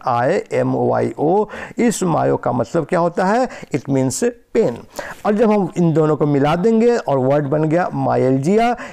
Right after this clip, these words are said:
इसका मतलब क्या हो गया कि pain in the muscles।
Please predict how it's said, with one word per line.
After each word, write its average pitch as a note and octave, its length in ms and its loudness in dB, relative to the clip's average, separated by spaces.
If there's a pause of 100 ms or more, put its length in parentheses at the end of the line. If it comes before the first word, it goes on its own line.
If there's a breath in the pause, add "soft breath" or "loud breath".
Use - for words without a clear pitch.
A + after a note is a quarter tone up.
इसका D3+ 260 -2
मतलब D3 380 -2
क्या G#3 140 -2
हो G3+ 100 2
गया G#3+ 220 0
कि G3 160 -4
pain D#3 720 0
in B2 260 0
the A3 180 0 (340 loud breath)
muscles। - 600 -6